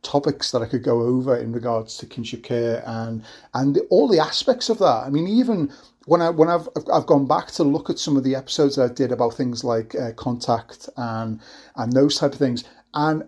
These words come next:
I really only brushed on those things. And I think really they do need a, maybe an extra,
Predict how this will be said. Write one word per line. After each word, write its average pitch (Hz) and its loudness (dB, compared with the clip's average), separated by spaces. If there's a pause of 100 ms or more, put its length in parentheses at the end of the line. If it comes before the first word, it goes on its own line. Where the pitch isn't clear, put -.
I 156 2
really 190 2
only 170 -2
brushed 139 -4
on 180 2
those 170 0
things. 117 0
And 120 -2
I 127 -2
think 151 -2 (160)
really 165 2
they 123 0
do 135 4
need 131 0 (300)
a, 113 -10
maybe 139 0
an 123 -2
extra, 123 0